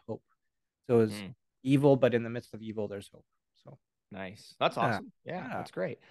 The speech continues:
Speaker 2: All right. Well, Chris, let's jump into the Delta Quadrant again.
Speaker 1: Delta
Speaker 2: And let's,
Speaker 1: Quadrant.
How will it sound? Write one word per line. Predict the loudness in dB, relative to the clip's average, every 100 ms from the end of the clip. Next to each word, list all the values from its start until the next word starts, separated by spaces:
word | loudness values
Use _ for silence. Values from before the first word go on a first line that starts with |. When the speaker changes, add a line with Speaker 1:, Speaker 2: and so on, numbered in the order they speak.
| -20 _ _ _
Speaker 2:
All | 4 6
right. | 8 6
Well, | 4 2
Chris, | 2 0 -2 -2 -4
let's | -6
jump | -4 2 2 2
into | 0 0 -2 -2 0 0 -2 -4 -10 _ _ _ _ _ _ _ _ _ -4
the |
Delta | 4 4 4
Quadrant | 0 2 2 -2
again. | -4 2
Speaker 1:
Delta | 2 4 0
Speaker 2:
And | 2 4
let's, | 4
Speaker 1:
Quadrant. | 2